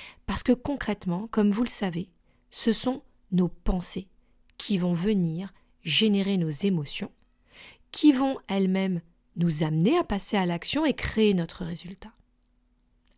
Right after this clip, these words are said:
Alors, est-ce que ce serait pas mieux d'avoir cette pensée de facilité, cette pensée de fluidité qu'on aurait trouvée pour nous,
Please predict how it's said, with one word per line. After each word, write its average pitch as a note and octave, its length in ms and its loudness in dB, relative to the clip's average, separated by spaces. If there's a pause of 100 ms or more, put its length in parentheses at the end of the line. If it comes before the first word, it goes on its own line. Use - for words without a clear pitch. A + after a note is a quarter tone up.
Alors, E3+ 320 2
est-ce E3+ 140 -6
que B3+ 80 0
ce - 140 -4
serait G3+ 220 -2
pas E3+ 180 -2
mieux E3 280 -2 (520)
d'avoir F#3 680 0 (200)
cette - 280 -10
pensée F3 480 -4 (340)
de E3 80 -16
facilité, G3 840 -4 (220)
cette - 200 -8
pensée F3+ 460 -2 (240)
de D#3+ 140 -2
fluidité F3+ 760 -2
qu'on G3 200 -2
aurait F3 200 0
trouvée G#3 420 0
pour D#3 240 -4
nous, E3 160 -8